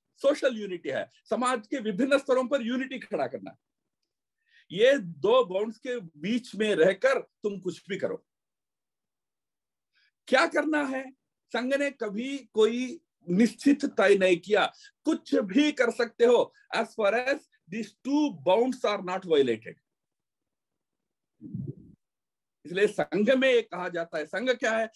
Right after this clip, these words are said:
संघ एक पावर हाउस है, एक कहा जाता है संघ में। पावर हाउस यानी क्या है? We will just create good people। और उनको एक vision देते हैं, भाई, समाज की, समाज की unity के लिए काम करना है, बाकी तुम करो ना, कैसे करना है।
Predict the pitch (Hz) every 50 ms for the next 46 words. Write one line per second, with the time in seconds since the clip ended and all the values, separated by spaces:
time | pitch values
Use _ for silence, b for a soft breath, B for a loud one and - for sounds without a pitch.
0 | b b _ _ - 214 247 240 233 220 214 - - 160 156 156 143 135 120 117
1 | - - 135 - - - - - 202 214 233 233 208 165 160 151 135 131 - 101
2 | 104 - - - _ _ _ _ _ _ _ _ _ _ _ _ _ _ _ _
3 | _ _ _ _ _ _ _ _ _ _ _ _ - 190 202 254 254 262 247 262
4 | 269 254 262 247 - 247 247 254 254 254 247 B B B B _ - 247 262 269
5 | 269 254 226 277 349 - - - - - - 269 277 311 330 330 247 226 220 277
6 | 277 226 - 311 269 190 - - - _ _ _ _ _ _ _ _ _ _ _
7 | _ _ _ _ _ _ _ _ _ _ _ _ _ _ _ _ _ _ _ _
8 | _ _ _ _ _ _ _ _ _ _ _ _ _ _ _ _ _ _ _ _
9 | - - 190 214 233 240 254 262 247 214 226 254 254 294 285 269 254 247 233 240
10 | 247 254 240 220 226 208 190 226 247 226 - 269 262 - - - _ _ - -
11 | - 170 - 202 190 214 233 214 214 233 220 220 226 226 - 226 208 233 233 220
12 | - 175 156 151 143 - 117 107 101 92 - - _ _ _ _ _ _ _ B
13 | B B B B - - - - 254 339 392 - 359 359 - 381 381 - - 339
14 | 285 233 269 262 214 262 220 208 208 311 254 190 190